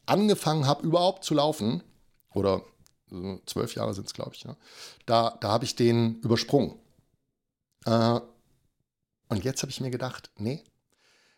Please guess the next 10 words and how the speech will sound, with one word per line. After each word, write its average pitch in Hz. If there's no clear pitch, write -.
eventuell 139
könnte 147
das 135
genau 165
die 156
Dosis 175
sein, 127
die 147
für 139
mich -